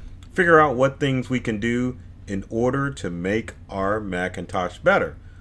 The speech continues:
So the first thing we have to start off is updates. Now, on newer Mac O S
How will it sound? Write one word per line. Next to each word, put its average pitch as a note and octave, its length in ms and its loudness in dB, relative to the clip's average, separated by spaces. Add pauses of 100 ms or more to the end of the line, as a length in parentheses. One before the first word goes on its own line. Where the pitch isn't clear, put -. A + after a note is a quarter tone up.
(160)
So D3 140 0
the D3+ 80 4
first C#4 260 4
thing A3+ 140 2
we E3 120 6
have D3 160 6
to C3+ 100 -4
start C3+ 260 4
off C3 300 2 (100)
is C#3 480 0
updates. A2 600 -2 (560)
Now, C3+ 680 4
on C#3+ 160 4
newer G#3+ 260 6
Mac D3 460 4
O A#2+ 180 6
S A2+ 320 2